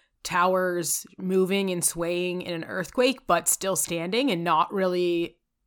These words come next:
having much structural damage because they're built for that type of movement. And I would love to do seismic design on a future episode because a lot of buildings collapsed before they figured it out. So stay tuned for that.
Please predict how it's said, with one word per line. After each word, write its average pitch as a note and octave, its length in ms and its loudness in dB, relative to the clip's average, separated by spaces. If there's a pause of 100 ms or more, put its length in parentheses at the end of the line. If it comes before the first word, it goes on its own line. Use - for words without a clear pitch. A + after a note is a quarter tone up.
(160)
having F3 400 0
much E3 220 -4
structural F#3 460 -2
damage D#3+ 360 -4
because F#3 280 -4
they're F3+ 120 -2
built D3+ 340 -6
for F#3 100 -6
that E3 180 -4
type D#3+ 240 -10
of C#3+ 100 -16
movement. D#3 480 -6 (580)
And G#3+ 540 2 (240)
I G3 220 6
would B3+ 180 2
love A#3+ 220 2
to A#3+ 100 -4
do A#3+ 220 0
seismic F#3 420 -2
design F3 300 -2
on F3 100 -4
a E3+ 60 -6
future D#3+ 280 -6
episode C#3+ 480 -6
because D3 600 -8 (180)
a F3+ 80 0
lot E3+ 220 2
of F#3 60 0
buildings F3+ 340 0
collapsed D#3+ 420 -2
before D#3 220 -8
they D3 100 -6
figured D#3 300 -8
it D#3+ 100 -8
out. F2 280 -8 (1300)
So D3 300 -4
stay G#3 220 2
tuned G#3 220 0
for D#3+ 100 -2
that. D3+ 360 -2